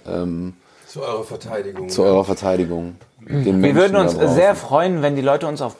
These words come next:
Speaker 3: Bandcamp oder Spotify mal anhören würden, die uns nicht kennen, und dann natürlich die teure Platte kaufen.
Speaker 1: Stimmt, vorhin war auch das Thema Freude schenken, ne? Also wenn ihr heute,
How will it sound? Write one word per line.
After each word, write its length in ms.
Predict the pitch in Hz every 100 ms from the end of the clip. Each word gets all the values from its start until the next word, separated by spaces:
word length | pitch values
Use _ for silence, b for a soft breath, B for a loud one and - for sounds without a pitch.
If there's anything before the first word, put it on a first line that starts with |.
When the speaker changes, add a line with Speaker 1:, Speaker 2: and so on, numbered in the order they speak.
| -
Speaker 3:
Bandcamp 520 | 143 254 254 147 147 - -
oder 180 | 120
Spotify 560 | 113 - 156 - 135 120
mal 140 | 120 -
anhören 460 | 190 151 113 101
würden, 420 | 104 95 135 147 123
die 80 |
uns 140 | 120 110
nicht 220 | 113 -
kennen, 340 | 104 139 247 B B B B
und 100 | 135
dann 100 | 135
natürlich 260 | 135 143 131
die 100 | 131
teure 240 | 135 131
Platte 300 | 120 147 120
kaufen. 340 | 95 98 95 - b b _
Speaker 1:
Stimmt, 240 | - 120
vorhin 180 | 127 123
war 80 | 123
auch 60 | 120
das 140 | 113
Thema 220 | 131 113
Freude 400 | - - 127 104
schenken, 480 | - 87 82 - 82
ne? 100 | 107
Also 180 | 110 110
wenn 120 | 123
ihr 160 | 110 107
heute, 420 | 147 175 151